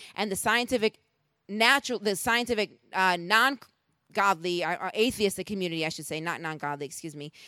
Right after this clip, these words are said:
the, the atheistic community don't have an answer for origins.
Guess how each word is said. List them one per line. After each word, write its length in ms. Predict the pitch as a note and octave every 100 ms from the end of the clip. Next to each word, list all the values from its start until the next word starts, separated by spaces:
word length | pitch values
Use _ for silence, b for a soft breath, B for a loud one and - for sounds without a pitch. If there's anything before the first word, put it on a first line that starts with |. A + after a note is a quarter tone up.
| B -
the, 120 | G3 -
the 220 | F3+ -
atheistic 440 | B3 C4 B3 G#3
community 560 | - F#3 F3 E3+ E3 D#3+ b b b b b b _ _ _
don't 200 | B3+ C4
have 140 | B3+
an 80 | A#3
answer 240 | G#3 G#3
for 140 | F#3 D3+
origins. 640 | E3+ E3 C#3 C#3+ - -